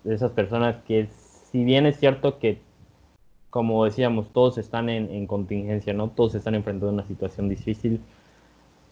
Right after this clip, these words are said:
Si tú pudieras darles un mensaje, decirles algo,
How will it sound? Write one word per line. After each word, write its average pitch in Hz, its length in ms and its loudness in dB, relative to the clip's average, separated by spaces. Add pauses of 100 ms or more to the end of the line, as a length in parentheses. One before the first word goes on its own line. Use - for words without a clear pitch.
(120)
Si 120 800 0
tú 127 120 2
pudieras 131 400 6
darles 123 280 4
un 123 80 0
mensaje, 117 1000 0 (380)
decirles 107 420 -6
algo, 110 640 2